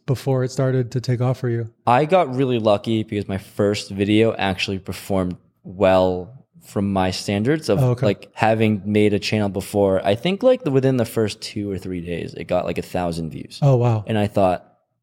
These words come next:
Speaker 2: "This is, like, really good," because with my Madden Mobile channel, like, I averaged,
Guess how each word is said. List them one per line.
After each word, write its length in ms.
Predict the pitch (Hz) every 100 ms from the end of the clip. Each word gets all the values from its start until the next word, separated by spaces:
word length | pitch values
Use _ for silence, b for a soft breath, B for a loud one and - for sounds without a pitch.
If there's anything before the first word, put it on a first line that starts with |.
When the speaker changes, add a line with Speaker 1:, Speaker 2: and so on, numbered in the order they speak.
| _ -
Speaker 2:
"This 120 | 147
is, 120 | 277
like, 120 | 269 139
really 300 | 113 110 113
good," 240 | 170 123
because 260 | 104 107 101
with 80 | 104
my 160 | 98
Madden 300 | 95 104 98
Mobile 260 | 123 196 170
channel, 280 | - 110 104
like, 180 | 104 101
I 80 |
averaged, 720 | 123 113 131 120 113 101 -